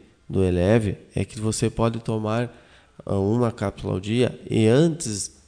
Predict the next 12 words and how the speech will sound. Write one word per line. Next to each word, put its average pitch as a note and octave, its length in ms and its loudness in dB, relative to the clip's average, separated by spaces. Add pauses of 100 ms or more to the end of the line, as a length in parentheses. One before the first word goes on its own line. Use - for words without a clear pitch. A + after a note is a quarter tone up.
(140)
do G#2 100 -8
seu G#2+ 220 -2
exercício G#2 560 -4
físico A2 680 -4
ou G2+ 200 -2
da G2 100 -4
sua G2 340 -6 (160)
relação, A2 800 -2
né? A#2 220 2 (640)
E A2 60 -4
você G#2+ 280 2
pode A#2 380 0